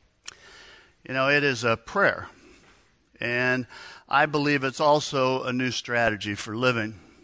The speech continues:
It changes how you make decisions in your life,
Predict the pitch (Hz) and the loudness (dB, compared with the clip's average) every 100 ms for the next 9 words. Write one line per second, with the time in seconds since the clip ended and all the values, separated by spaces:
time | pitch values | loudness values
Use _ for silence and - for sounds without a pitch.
0 | _ _ _ - - - - - 143 131 | _ _ _ -20 -20 -20 -14 -4 0 0
1 | 135 - 170 165 156 151 143 131 120 - | 0 -2 0 2 2 2 2 0 -6 -10
2 | 139 143 143 135 139 139 - 107 - 143 | -2 0 0 0 2 0 0 -4 0 0
3 | 143 151 139 151 147 143 139 143 | 0 -2 -2 -2 -2 0 0 0